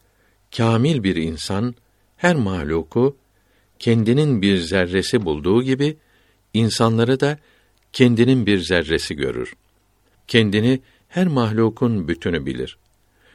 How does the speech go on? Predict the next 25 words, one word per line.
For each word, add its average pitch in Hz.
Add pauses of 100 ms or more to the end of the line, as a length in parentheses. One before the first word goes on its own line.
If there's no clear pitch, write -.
(140)
Bunun 127
için 113 (140)
kâmil 101
insanın 92
yaptığı 87
hamd, 123 (600)
bütün 131
insanların 98
yaptığı 87
hamdlerden 90
de 92 (380)
kat -
kat 92
çok -
olur. 57 (1160)
Doğru 107
yolda 90
olanlara 85 (520)
ve 92
Muhammed 90
Mustafa'nın 87
izinde 85
gidenlere 78
selam 71
olsun. 65